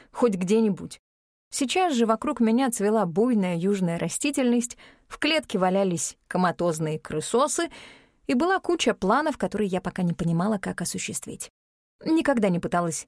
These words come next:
самостоятельно облагородить какое-то место, чтобы потом выгодно его продать, но уже сейчас испытывала предвкушение.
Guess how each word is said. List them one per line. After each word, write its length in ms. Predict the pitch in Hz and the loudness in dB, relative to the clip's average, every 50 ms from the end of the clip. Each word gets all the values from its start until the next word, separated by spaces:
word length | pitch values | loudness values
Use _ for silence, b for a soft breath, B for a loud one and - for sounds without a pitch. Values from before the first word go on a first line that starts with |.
| _ _ _ | _ _ _
самостоятельно 840 | - - 220 208 190 - 202 180 170 185 226 233 240 233 220 196 185 | 0 2 2 2 2 0 -2 0 0 0 0 0 0 0 0 0 0
облагородить 720 | 160 175 175 165 165 175 160 156 165 190 196 226 220 - - | 2 0 0 2 0 0 0 2 0 0 0 -2 -4 -4 -6
какое-то 420 | - 165 - 185 170 170 - 196 | -6 -4 -2 -4 -2 0 2 2
место, 380 | 214 247 240 190 - - 175 - | 4 4 2 0 -2 -4 -6 -6
чтобы 240 | - - 165 165 | -4 -4 -4 0
потом 320 | - 160 156 - 170 160 156 | 0 0 0 0 -2 -2 0
выгодно 380 | 160 185 214 190 185 151 170 | 2 2 2 2 0 0 -2
его 180 | 165 165 165 180 | -2 -2 -2 -2
продать, 400 | - - 196 214 190 165 - - - _ _ _ _ _ | 0 0 0 2 0 0 -2 -4 -12 _ _ _ _ _
но 160 | - 185 202 208 | 2 4 4 4
уже 220 | 214 202 240 254 | 4 4 2 2
сейчас 440 | - 240 233 - - 294 294 247 - | 2 0 0 2 2 2 2 2 0
испытывала 560 | 226 - - - 269 240 247 226 233 220 220 | -2 -2 -2 -2 -2 0 0 0 2 0 0
предвкушение. 960 | - - 220 226 - - - - 202 185 - - 180 208 226 220 226 214 - | 0 0 0 0 -2 -8 -6 -6 -4 -4 -4 -6 -6 -6 -6 -6 -8 -10 -12